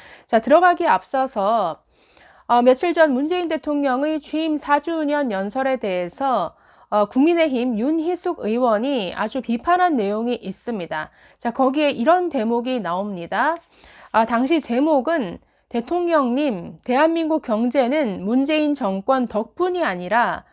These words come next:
문 정권에도 불구하고 선방한 것입니다."라는 제목의 페이스북 글이었습니다. 자, 여기에 이런 대목이 나옵니다.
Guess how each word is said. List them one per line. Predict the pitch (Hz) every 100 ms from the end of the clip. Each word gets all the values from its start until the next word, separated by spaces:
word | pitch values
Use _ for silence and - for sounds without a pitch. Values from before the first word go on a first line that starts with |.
| _ _
문 | 214 320 359
정권에도 | 339 226 240 294 294 277 233 262 262
불구하고 | - 254 320 349 320 220 262 320 392 _ _
선방한 | - 226 220 226 320 370 370
것입니다."라는 | 311 285 294 269 247 247 240 214 190 220 254 233
제목의 | 214 214 202 202 277 202
페이스북 | 220 277 262 247 254 -
글이었습니다. | 220 262 247 - 170 160 160 - _ - - - _
자, | 226 220
여기에 | 294 320 320
이런 | 247 320 359
대목이 | 339 285 269 254
나옵니다. | 185 180 180 - 160